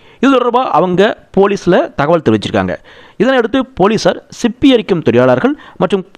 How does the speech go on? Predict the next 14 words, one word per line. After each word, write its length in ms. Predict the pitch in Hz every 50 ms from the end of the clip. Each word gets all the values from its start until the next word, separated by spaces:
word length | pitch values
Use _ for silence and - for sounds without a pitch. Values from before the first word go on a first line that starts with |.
| _ 214
கடற்கரை 380 | 214 247 277 269 - 240 247 240 247
பாதுகாப்பு 420 | - 151 185 196 196 196 185 - 196 -
குழுவினரை 360 | - 139 139 139 131 127 131 113 -
வரவழைத்து 420 | 104 113 113 113 117 101 - 220 262 - - - - _ _ _ _ _
தீவிர 240 | 277 285 269 269 254 240 220 -
தேடுதல் 320 | 170 143 143 135 127 113 107
வேட்டையில 240 | 98 - 107 131 143
ஈடுபட்டிருக்காங்க. 500 | 131 110 101 92 - - 95 98 92 85 - - _ - - - - - - - - - 220
ஐம்பதற்கும் 380 | 277 302 330 302 254 294 254 240
மேற்பட்டோர் 440 | 240 233 - 226 - - 220 208 151
ஒன்று 160 | 165 185 214 - -
சேர்ந்து 260 | 202 196 208 220 214 - -
தேடிய 220 | 127 117 117 117 110
நிலையில 260 | 107 110 113 113 147